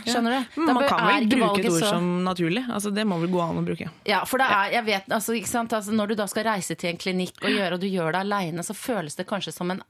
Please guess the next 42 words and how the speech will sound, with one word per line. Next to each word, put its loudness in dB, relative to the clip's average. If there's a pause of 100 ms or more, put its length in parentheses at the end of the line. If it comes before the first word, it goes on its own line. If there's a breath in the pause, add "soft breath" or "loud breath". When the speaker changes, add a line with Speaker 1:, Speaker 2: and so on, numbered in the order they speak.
Speaker 1:
Mm. 0
Speaker 2:
en -2
annen 2
type -2
avgjørelse, 0
og -2
derfor -2
så -2
tror -2
jeg 2
alle -2
de -4
spørsmålene -4
er -2
sterkere -6
hos -8
Marianne -4 (120)
Speaker 1:
Ja. -2 (320 loud breath)
Speaker 2:
enn, 0
eh, 0
hos -4
alle -2
oss -4
andre -2
stakkarer -4
som, -2
eh, -2
<laughs> -2
skal -2
prøve -2
oss -2
på -4
dette -4
her 4
Speaker 1:
Mm. 0
Speaker 2:
med -4
å -4
bli -2
foreldre -4
for -8
første -8
gang. -8